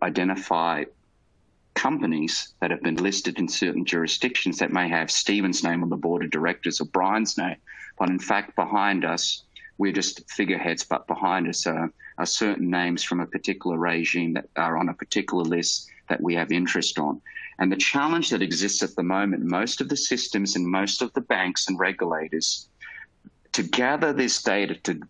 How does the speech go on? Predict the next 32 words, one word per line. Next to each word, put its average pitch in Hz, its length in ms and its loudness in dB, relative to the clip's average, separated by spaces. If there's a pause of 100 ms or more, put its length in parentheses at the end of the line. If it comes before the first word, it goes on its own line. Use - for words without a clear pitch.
build 113 320 2
this 107 240 0
map 107 280 0
together, 85 320 -4
to 90 140 -6
build 107 260 0
this 98 160 0
jigsaw, 95 640 -2 (520)
how 131 320 0
is 117 120 -2
Stephen 101 400 0
and 87 120 -2
Brian 92 500 0 (100)
connected? 95 640 -2 (340)
Do 117 140 2
we 120 100 2
happen 113 360 0
to 101 60 -2
have 95 200 2
a 110 40 -4
third-party 92 680 0
friend 85 380 0
that 85 160 -2
we 87 100 0
met 92 300 0
in 85 60 0
Switzerland 92 680 0
at - 100 -10
finishing 98 460 0
school 92 320 0
that 85 160 -2
cam-, 98 280 -2